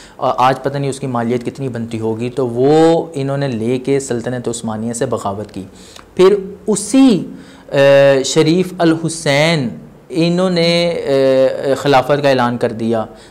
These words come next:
जब, अ, खिलाफत उस्मानिया ख़त्म हुई।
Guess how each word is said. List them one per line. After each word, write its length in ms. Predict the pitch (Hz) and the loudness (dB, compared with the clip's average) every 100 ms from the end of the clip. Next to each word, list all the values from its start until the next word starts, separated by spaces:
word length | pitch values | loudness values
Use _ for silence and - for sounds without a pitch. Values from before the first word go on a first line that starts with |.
| - | -4
जब, 240 | 135 127 127 | 0 0 2
अ, 380 | 123 113 120 117 | 2 2 2 2
खिलाफत 420 | 131 123 120 131 | 2 0 0 -4
उस्मानिया 440 | 120 123 123 123 | -4 -4 -2 -4
ख़त्म 300 | 120 123 147 | -4 -4 -2
हुई। 320 | 143 131 147 | -2 -2 -4